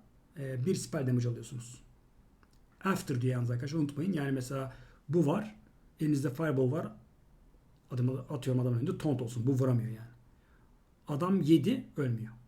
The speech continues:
Unutmayın. Çünkü after diyor. Yani her spell attığında deseydi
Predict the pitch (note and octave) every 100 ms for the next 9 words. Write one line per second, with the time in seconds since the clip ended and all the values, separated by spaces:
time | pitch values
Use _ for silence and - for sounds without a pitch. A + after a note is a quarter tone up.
0 | - B2+ A#2 C#3 F3+ E3+ - B2 A2 A#2+
1 | - - - _ _ - _ - - -
2 | - B2 A#2+ A#2+ - F3 G3 - F#3+ E3
3 | D3+ - C#3 C3 B2+ C3 B2 A#2